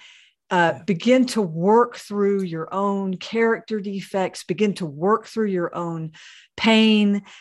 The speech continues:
Speaker 1: find the places where things were done to you, where you did things that aren't your best,
Speaker 2: Mm.
Speaker 1: um, a-, and begin to work through the hard, hard, hard work of being a pastor.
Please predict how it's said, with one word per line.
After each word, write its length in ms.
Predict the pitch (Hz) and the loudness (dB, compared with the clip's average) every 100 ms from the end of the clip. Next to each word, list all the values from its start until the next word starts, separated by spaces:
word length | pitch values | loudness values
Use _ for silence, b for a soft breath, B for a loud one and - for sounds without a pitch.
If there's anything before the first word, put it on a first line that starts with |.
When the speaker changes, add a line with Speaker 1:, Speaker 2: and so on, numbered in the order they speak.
| B _ | B _
Speaker 1:
find 320 | 226 233 240 | 4 6 4
the 60 | 208 | 2
places 600 | - 202 208 - 190 - | 0 0 0 0 -6 -4
where 120 | 170 | -8
things 380 | 170 214 220 175 | -2 0 0 0
were 100 | 170 | -4
done 320 | 139 196 220 | 0 2 2
to 80 | 220 | 0
you, 280 | 202 214 208 | -2 -2 -4
where 120 | 170 | -4
you 200 | 160 214 | -4 -2
did 420 | 185 139 214 208 214 | -2 2 2 2 0
things 460 | 220 220 214 190 | 0 0 -4 -6
that 160 | 170 147 - | -8 -8 -2
aren't 240 | 196 208 _ _ | -2 -4 _ _
your 160 | 190 170 | -6 -4
best, 720 | 165 190 208 214 - - - B B B B - | 0 2 2 2 -4 -12 -18 B B B B -4
Speaker 2:
Mm. 40 | |
Speaker 1:
um, 380 | 175 165 165 160 - | 0 0 -2 -8 -8
a-, 220 | 180 - | -8 -4
and 280 | 180 170 160 | -4 -4 -2
begin 480 | 185 - - 247 339 | -2 -2 2 4 2
to 140 | - 196 | -2 -6
work 520 | 151 156 202 240 240 | -4 0 4 4 0
through 400 | - 202 208 185 | -12 -4 -2 -2
the 120 | 160 | -6
hard, 720 | 156 - - 226 247 247 240 | -12 -16 -4 2 4 4 2
hard, 640 | 196 - 202 208 202 202 | 0 -8 -2 0 0 -2
hard 680 | 185 - - 180 180 180 151 | -4 -10 -4 0 2 0 -4
work 400 | 156 151 117 - | -8 -8 -8 -12
of 140 | 165 | -14
being 260 | 160 156 151 | -12 -10 -10
a 40 | 156 | -10
pastor. 580 | 165 - - - - | -12 -12 -12 -14 -16